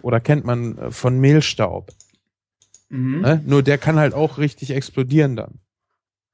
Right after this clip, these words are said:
Speaker 1: Ja, weil
Speaker 2: Okay.
Speaker 1: überall, äh, feine Partikel sind, die dann extrem schnell verbrennen können. Also Fett und Wasser sind zwei Sachen, da muss man jetzt keine Angst vor haben. Ich
Speaker 2: Nee.
Speaker 1: glaube, Angst, Angst ist da sogar ganz gefährlich.
Speaker 2: Respekt.
Speaker 1: Respekt ist ganz wichtig.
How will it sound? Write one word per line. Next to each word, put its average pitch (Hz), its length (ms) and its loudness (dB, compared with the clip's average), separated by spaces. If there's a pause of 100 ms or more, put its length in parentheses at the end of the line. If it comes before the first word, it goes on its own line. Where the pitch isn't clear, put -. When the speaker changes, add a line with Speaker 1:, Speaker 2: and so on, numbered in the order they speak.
(200)
Speaker 1:
Ja, 120 140 0
weil 113 140 2
Speaker 2:
Okay. 117 100 -8
Speaker 1:
überall, 131 760 2
äh, 120 220 -2
feine 139 320 0
Partikel 135 460 0
sind, 127 240 -4
die 123 80 -4
dann 120 200 0
extrem 131 400 -2
schnell 123 200 2
verbrennen 120 420 0
können. 120 220 -2 (640)
Also 131 200 4
Fett 165 300 0
und 135 160 -2
Wasser 139 320 2
sind 127 320 -2 (160)
zwei 127 260 2
Sachen, 120 220 2
da 117 80 2
muss 131 240 0
man 120 140 4
jetzt 120 240 0
keine 110 280 2
Angst 135 360 2
vor 92 260 -8
haben. - 260 -14 (360)
Ich 104 80 -4
Speaker 2:
Nee. - 20 -2
Speaker 1:
glaube, 127 300 4 (200)
Angst, - 520 0
Angst 190 300 0
ist - 140 -8
da 156 80 2
sogar 135 300 2
ganz 131 400 0
gefährlich. 123 580 0
Speaker 2:
Respekt. 123 640 -2 (220)
Speaker 1:
Respekt 139 560 0
ist 135 180 -6
ganz 120 300 0
wichtig. - 440 -10